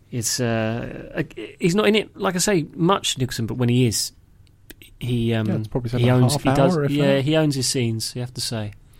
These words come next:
Speaker 1: Um, and he's got some, some killer lines. You know, I, I wrote one down, actually. Read one out. You asked me to do an impersonation. I'll do my best, but I think this is a,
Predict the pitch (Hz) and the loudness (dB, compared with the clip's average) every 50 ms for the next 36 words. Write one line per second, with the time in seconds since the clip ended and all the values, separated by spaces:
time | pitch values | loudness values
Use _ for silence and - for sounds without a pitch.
0 | - - - - - - - - - - - - 120 110 107 110 107 107 107 107 | -20 -20 -20 -20 -20 -20 -20 -20 -20 -20 -14 -10 -6 -4 -4 -4 -4 -4 -4 -6
1 | 104 110 - 120 113 113 104 - - 120 - - - 113 104 98 101 117 - - | -8 -8 -8 -8 -6 -6 -6 -6 -8 -10 -10 -8 -8 -6 -8 -8 -10 -12 -14 -14
2 | - - - 113 107 - 123 110 104 101 101 101 101 98 101 104 - - - - | -14 -10 -10 -10 -8 -6 -6 -6 -4 -4 -4 -6 -6 -6 -8 -10 -12 -16 -18 -20
3 | _ _ _ - - - - - - 113 104 95 95 101 - - - - - 120 | _ _ _ -20 -20 -20 -16 -10 -8 -8 -8 -8 -10 -14 -16 -20 -16 -10 -10 -8
4 | 123 - 139 120 123 127 131 - 127 117 113 107 - 123 123 123 123 117 110 - | -6 -6 -6 -4 -2 -2 -2 -2 -4 -6 -6 -4 -4 -2 -2 -2 -2 -4 -6 -8
5 | 127 - - 117 120 127 127 - - - - - - - - - - - - - | -12 -10 -10 -10 -10 -10 -14 -18 -20 -20 -20 -20 -20 -20 -20 -20 -20 -20 -20 -20
6 | - - - 120 120 107 110 117 110 120 117 113 - 123 123 123 120 127 131 117 | -18 -10 -6 -6 -4 -2 -2 -2 0 0 -2 -2 -2 -2 -2 -2 -2 -2 -4 -4
7 | - - 120 117 113 113 110 - 123 110 - 120 120 - - 110 104 101 - 120 | -4 -4 -2 -2 -2 -2 -4 -6 -8 -8 -6 -6 -6 -6 -6 -8 -8 -6 -4 -4
8 | 110 107 101 - 117 107 - - - 120 127 117 113 - 131 127 139 127 120 - | -4 -4 -4 -4 -6 -6 -6 -8 -8 -6 -6 -6 -4 -6 -6 -2 -2 -2 -2 -2
9 | 120 110 110 | -2 -4 -6